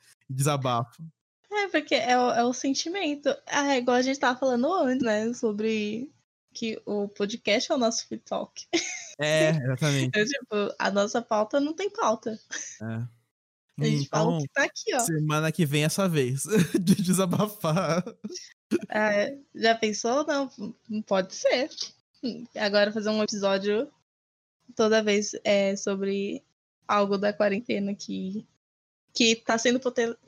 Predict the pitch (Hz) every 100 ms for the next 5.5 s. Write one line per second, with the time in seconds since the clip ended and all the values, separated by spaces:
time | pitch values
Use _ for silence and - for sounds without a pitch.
0 | - - 220 - 247 294 302 269 269 262
1 | 233 220 208 220 233 294 320 - 277 339
2 | 359 349 392 247 196 202 - - 220 208
3 | 214 240 302 - 240 214 208 - 214 269
4 | 480 - - - _ _ _ - 120 113
5 | 127 214 120 - 117